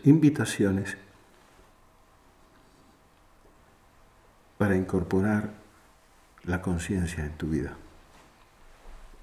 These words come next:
El despertar semeja a una persona que desea ser músico, guitarrista.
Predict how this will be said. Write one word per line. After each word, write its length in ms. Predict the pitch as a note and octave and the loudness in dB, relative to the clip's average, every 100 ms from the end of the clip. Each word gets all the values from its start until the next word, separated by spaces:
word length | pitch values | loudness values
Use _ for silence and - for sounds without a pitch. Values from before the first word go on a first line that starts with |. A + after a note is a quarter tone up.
| - - - - - - - | -20 -20 -20 -20 -20 -18 6
El 140 | B2 | 8
despertar 840 | C3+ C3+ C#3+ C3 - D#3+ C#3 C3+ - | 10 8 4 4 4 4 4 2 -2
semeja 760 | - A#2+ B2 B2 B2 A2 A2 | 2 4 4 2 -2 -2 -2
a 60 | A2 | 2
una 240 | A2+ A2 | 2 4
persona 580 | A2 G2 - A2+ G#2+ G#2 | 2 0 0 0 0 -2
que 180 | - G2+ | -6 -6
desea 540 | F2+ E2+ E2+ - G2+ F2+ | -4 -2 -2 -2 -2 -2
ser 320 | - G2+ G2 | 0 2 4
músico, 640 | G2 G#2+ G#2+ G2 - D#2 D#2+ | 4 2 2 -2 -4 -6 -4
guitarrista. 840 | F2 F2 F#2 G2+ G#2 - - | -4 -2 0 0 0 -4 -12